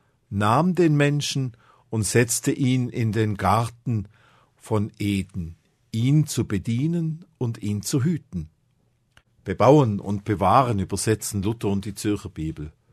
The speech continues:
Spannend finde ich, was Buber und Rosenzweig da sagen. Bedienen und behüten. Le Avda ve le Shamra. Wir sollen den Garten, und damit ist unsere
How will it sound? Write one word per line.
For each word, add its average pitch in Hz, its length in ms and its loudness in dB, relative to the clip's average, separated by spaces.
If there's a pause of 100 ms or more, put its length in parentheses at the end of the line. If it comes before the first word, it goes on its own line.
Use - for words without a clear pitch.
(320)
Spannend 160 540 0
finde 110 320 -2
ich, 98 340 -4
was 92 300 -2
Buber 104 380 -2
und 95 180 -4
Rosenzweig 95 800 -4
da 85 200 -4
sagen. 78 500 -10 (440)
Bedienen 120 640 0 (120)
und 104 220 -6
behüten. 101 640 -2 (720)
Le 110 200 -2
Avda 120 960 2
ve 120 180 -2
le 127 140 2
Shamra. 92 840 4 (580)
Wir 135 300 4
sollen 120 480 4
den 98 300 2
Garten, 113 560 0 (220)
und 98 180 -6
damit 113 260 2
ist 107 180 -6
unsere 101 340 -4